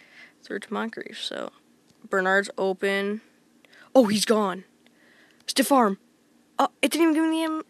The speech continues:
animation. That's fine, though. That's a great gain there. I think we'll run it in for the T D once again. Bernard. Oh. Oh, get off! Ooh.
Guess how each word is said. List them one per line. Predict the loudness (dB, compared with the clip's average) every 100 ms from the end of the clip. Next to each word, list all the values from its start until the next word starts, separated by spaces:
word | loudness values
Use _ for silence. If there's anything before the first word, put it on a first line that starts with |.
| _ -4
animation. | -2 -2 -2 -2 -2 -4 _ _ _ _ -20 _ -6
That's | -4
fine, | -2 -2
though. | -2 -4
That's | -6
a | -4
great | 0 0 0
gain | -4 -4
there. | -4 -4 -4 -8 _ _ _ _ _ _ _ _ -20
I |
think | -14 -8 -6
we'll | -4
run | -4
it | -4
in | -6
for | -8
the | -10
T | -8 -10
D | -8 -8
once | -10 -12
again. | -14 -12 -8 -6 -8 -10 -14 _ -20 _ _ _ _ _ _ _
Bernard. | -12 -8 -6 -4 -4 -6 -8 _ _ _ _ _ _ _ -8 -2
Oh. | -2 -4 _ _ _ _
Oh, | 10 12
get | 10 12
off! | 12 10 8 4 -4 -18 -20 -20 -20 -20 -20 -20 _ _ 8
Ooh. | 10 10 10 10 10 8 8 8 8 6 6 4 2 2 0 -2